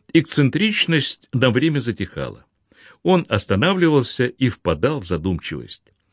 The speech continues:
Старался думать о себе отдельно от Америки. Я тоже старался делать это. Я видел, он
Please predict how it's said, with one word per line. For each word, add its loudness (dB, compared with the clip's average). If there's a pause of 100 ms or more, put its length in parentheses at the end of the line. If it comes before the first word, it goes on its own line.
(360)
Старался 4
думать 4
о 2
себе 0 (260)
отдельно 0
от -4
Америки. -2 (460)
Я -2
тоже 0
старался 0
делать -4
это. -6 (520)
Я 6
видел, 4
он 2